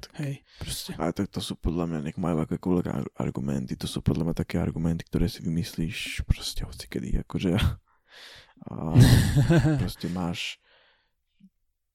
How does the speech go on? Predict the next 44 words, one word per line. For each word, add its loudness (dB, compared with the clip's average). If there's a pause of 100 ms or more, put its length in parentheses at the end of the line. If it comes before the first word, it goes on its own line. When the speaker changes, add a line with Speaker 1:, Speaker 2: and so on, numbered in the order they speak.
(120)
Speaker 2:
ja 0
neviem, 2
jednoducho, -6
Speaker 1:
Tak 0
ono 8
Speaker 2:
keď 8
Speaker 1:
to 8
je, 10
Speaker 2:
som 0
Speaker 1:
ono 8
to 6
je 12
ľahké 10
povedať, 6
že 4
niečo 2
ide 2
proti 2
viere, 0
hej, -2
to -6
je 0
ľahké, -4
lebo -6
Speaker 2:
No. -2
Speaker 1:
to, 0 (600)
to 0
človek 6
nájde, 10
vieš, 0
to, -4
to, 0
Speaker 2:
Keď 2
Speaker 1:
to 4
není 8
Speaker 2:
som -2
Speaker 1:
problém 2
hľadať. -4 (920)
Speaker 2:
Je 6
rôznych, 8 (340)
sú -6
rôzni 2
kresťania, -2 (180)
rôzni -4